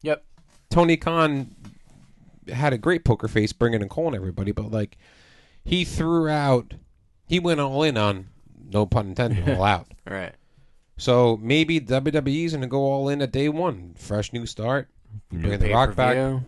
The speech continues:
Speaker 2: new pay-per-view.
Speaker 1: I don't see why not. It's day one. Put your best foot forward on the first
Speaker 2: And
Speaker 1: day
Speaker 2: like
Speaker 1: of
Speaker 2: I
Speaker 1: the
Speaker 2: said
Speaker 1: year.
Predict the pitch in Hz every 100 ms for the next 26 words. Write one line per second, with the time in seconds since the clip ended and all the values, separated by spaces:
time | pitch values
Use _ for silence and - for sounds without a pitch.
0 | - 98 - 110 131 135 143 139 107 120
1 | 135 143 - 151 143 147 170 151 110 -
2 | - - 120 135 131 135 131 98 - -
3 | 127 117 110 - 123 - - 131 - 120
4 | 120 117 123 - 104 101 98 110 101 120
5 | 131 135 - 151